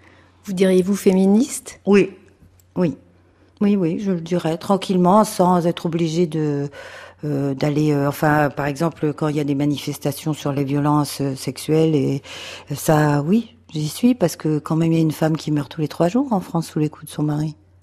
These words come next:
Speaker 2: ou de son amant, ou de, voilà. Et je, et dans d'autres pays, euh, c'est, euh, l'Arménie, euh, c'est épouvantable aussi, le, la situation des femmes. Euh, oui, je suis féministe, oui, parce que ça va, ça suffit. On ne tue pas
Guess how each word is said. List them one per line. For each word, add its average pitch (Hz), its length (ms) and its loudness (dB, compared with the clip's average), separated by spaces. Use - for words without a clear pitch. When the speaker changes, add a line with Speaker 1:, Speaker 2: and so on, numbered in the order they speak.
Speaker 2:
ou 175 80 2
de 147 120 -4
son 151 240 -2
amant, 156 340 2
ou 151 260 -2
de, 139 240 -2
voilà. 139 300 -4
Et 147 100 0
je, 151 500 0
et 151 140 0
dans 156 140 2
d'autres 156 240 0
pays, 185 540 4
euh, 147 280 4
c'est, 147 380 2
euh, 135 360 2
l'Arménie, 170 720 8
euh, 151 100 2
c'est - 180 0
épouvantable 220 680 4
aussi, 175 380 0
le, 147 300 0
la 151 120 -2
situation 156 500 -2
des 151 140 0
femmes. 160 440 2
Euh, 143 180 2
oui, 277 240 10
je - 60 -6
suis 180 140 -2
féministe, 143 600 -2
oui, 277 240 10
parce 170 220 -4
que - 120 -8
ça 151 180 -2
va, 226 280 4
ça - 240 -8
suffit. 240 500 2
On 170 100 6
ne 151 480 2
tue - 240 -6
pas - 360 -4